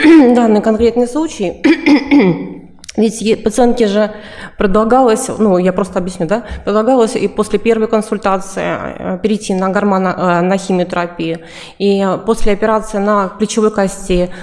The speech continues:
тоже рекомендовались, э, э, смена препаратов и переход на химиотерапию, да.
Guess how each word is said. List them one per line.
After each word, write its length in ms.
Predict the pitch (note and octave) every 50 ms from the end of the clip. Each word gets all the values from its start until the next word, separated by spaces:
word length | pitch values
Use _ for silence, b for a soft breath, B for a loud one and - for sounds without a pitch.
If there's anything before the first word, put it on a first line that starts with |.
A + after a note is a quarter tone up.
| B B
тоже 240 | - A#3 A3+ G#3+ G#3
рекомендовались, 880 | G3 G3 G3 F#3 F#3 F3+ E3+ F3+ F3 E3 E3+ E3 E3 E3+ E3 E3 - -
э, 320 | - D3+ D3+ D#3 D#3+ D#3+ D#3+ D#3+ - - E3 D#3+ - - - -
э, 40 | E3+
смена 420 | - - G#3+ G#3 G3 F3 E3+ E3 E3+ -
препаратов 540 | - F#3 - - G3+ A#3 C4+ C#4+ - G#3 - - - -
и 120 | G3+ G3
переход 440 | - F#3+ F3+ F3 F3+ - A#3+ A#3+ -
на 100 | G3 F#3
химиотерапию, 680 | - - - G3 F#3+ F#3+ - F3+ F3+ F3+ - D#3+ F3 E3+
да. 180 | E3+ A#3 C#4